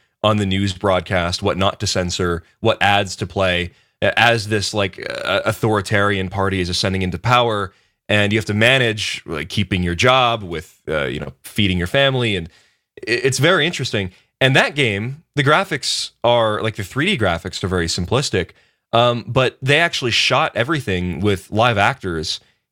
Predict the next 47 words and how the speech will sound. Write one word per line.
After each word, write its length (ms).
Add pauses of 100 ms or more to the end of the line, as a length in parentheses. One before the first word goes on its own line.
(100)
in 340
studio. 580 (400)
So 140
there 160
are 60
hundreds 480
of 100
hours 600 (360)
of, 560
of 380
actual, 600
you 80
know, 80
real 240
people 420
shot 440 (140)
in 160
studios 640
and 220
on 400
set, 360
on 160
location, 540 (440)
uh, 120
that 100
make 220
up 120
the 100
bulk 300
of 80
what 120
you 80
see 240
in 80
that 160
game. 340 (320)
So 160
it's 100
not 200
graphically 420
intensive. 420
It's 200
guys 340
with 80
a 60
video 260
camera 460